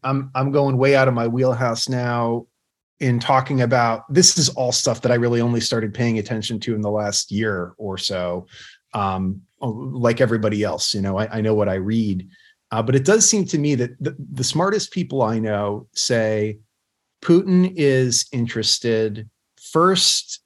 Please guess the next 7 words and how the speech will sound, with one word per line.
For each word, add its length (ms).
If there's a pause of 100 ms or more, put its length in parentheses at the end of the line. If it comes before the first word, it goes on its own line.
and 200
foremost 880 (100)
in 420 (420)
his 260
domestic 500
power. 460 (220)
Like, 360